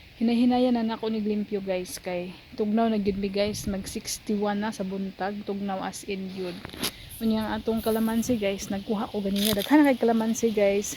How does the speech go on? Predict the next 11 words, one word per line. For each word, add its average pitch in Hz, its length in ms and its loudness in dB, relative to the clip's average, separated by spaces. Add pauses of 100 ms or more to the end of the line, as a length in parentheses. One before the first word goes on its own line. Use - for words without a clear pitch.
Then 208 240 0
akong 196 240 -4
gipanghatag. 196 800 -2 (720)
Nga, 220 240 0 (320)
nag, 220 160 2 (160)
nang 214 240 2
harvest 226 400 0
na - 40 -10
pud 220 120 -2
ko 233 80 0
ganina. 202 720 0